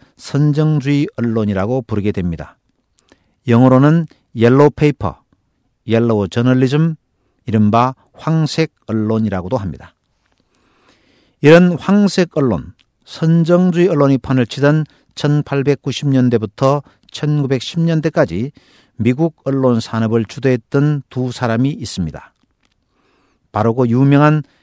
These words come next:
퓰리처 상의 주인공인 조셉 퓰리처와 윌리엄 랜돌프 허스트라고 하는 사람입니다. 이 두 사람은 서로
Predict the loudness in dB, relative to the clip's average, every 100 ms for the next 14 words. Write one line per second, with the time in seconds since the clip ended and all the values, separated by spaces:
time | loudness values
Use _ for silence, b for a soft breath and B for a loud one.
0 | _ -4 -2 -2 -4 -4 0 2 2 2
1 | 0 0 0 2 2 2 0 b b b
2 | b 0 0 2 -2 -4 -12 -4 -4 -2
3 | -6 -6 -8 -14 _ _ _ _ _ -2
4 | 0 2 4 4 2 -2 0 0 2 2
5 | 0 0 -8 -8 -8 -8 -10 -6 -4 -2
6 | -2 -4 -6 -8 -8 -10 -16 -20 _ _
7 | _ _ _ b b b b b b b
8 | b 0 0 -2 -2 0 2 2 0 -2
9 | -6 _ _ -10 0 2 2